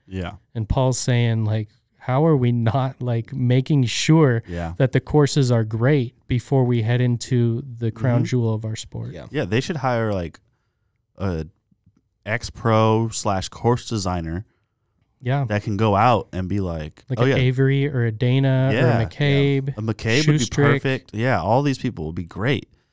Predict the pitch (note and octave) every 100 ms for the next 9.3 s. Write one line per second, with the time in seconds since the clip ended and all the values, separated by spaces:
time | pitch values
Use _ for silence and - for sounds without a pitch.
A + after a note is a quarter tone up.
0 | _ _ - G#2+ - A#2 A2 G#2 D3 -
1 | F#2+ F#2 F2 F#2+ F2+ D#2+ - D#3 G2+ E2
2 | A#2+ B2 A2+ - G2+ - D2+ F#2+ F#2 F#2
3 | F2+ E2 C#2 - - - _ A#2 A#2 A#2+
4 | B2+ A#2+ G#2 F#2 E2+ E2+ _ _ _ _
5 | _ _ _ - F#2 F2 D#2 D2 - _
6 | _ _ - G2+ F#2 A2 B2+ G#2+ D#2+ F2
7 | B2 C#3 A2 - - F2+ - F#2+ F#2+ G#2+
8 | B2 F2+ G#2 G#2 F2+ D2+ - F2 - -
9 | C3 B2+